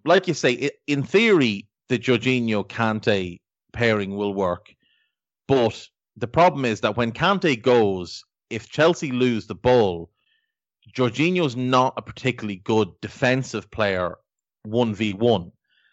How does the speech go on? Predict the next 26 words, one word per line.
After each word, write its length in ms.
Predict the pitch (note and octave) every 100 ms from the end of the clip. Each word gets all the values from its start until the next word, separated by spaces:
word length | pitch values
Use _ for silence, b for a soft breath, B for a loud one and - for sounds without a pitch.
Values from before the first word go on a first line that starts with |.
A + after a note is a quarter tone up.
| _
and 160 | - A2+
teams 360 | - D3 B2+
will 340 | A2+ B2+ A#2+ G#2+
bypass 720 | F#2 A#2+ B2 B2 - G2+ F#2+
him 200 | G#2+ G2
quite 280 | - G2+ F#2
quickly. 520 | D3 C#3+ - E2 E2 b b b b b -
And 160 | B2
if 200 | C3 -
James 440 | - C#3+ G3 G3 D#3
is 120 | C3
gone 340 | - A#2 G#2+ G2+
bombing 380 | A#2+ G#2+ G2 F#2
forward, 540 | - B2 F#2+ D#2+ - _ _ _ _ _ _ -
and 160 | A2+
you 80 | A2+
know 240 | A#2+ E3 G3
Chilwell's 560 | - D3+ D3 A2+ G2
gonna 180 | - G2+
be 100 | F#2+
gone 280 | F#2+ G2 G2
forward 300 | - G2+ F#2+
on 120 | F2+
the 80 | G2+
other 140 | A2+
flank 500 | - F#2 E2+ - -